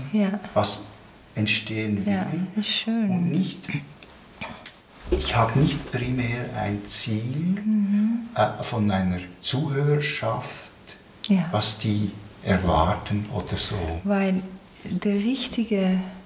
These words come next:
Speaker 1: Zuhörer kommen dann schon, die das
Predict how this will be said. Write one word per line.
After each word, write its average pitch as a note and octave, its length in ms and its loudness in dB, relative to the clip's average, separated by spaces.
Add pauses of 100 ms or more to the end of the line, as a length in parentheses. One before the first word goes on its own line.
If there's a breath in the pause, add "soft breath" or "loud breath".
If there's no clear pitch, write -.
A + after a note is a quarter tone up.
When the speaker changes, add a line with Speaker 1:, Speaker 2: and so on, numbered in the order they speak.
(680)
Speaker 1:
Zuhörer F#3 680 2
kommen F3 320 4
dann E3+ 220 4
schon, A3+ 460 2
die F#3+ 180 2
das - 420 0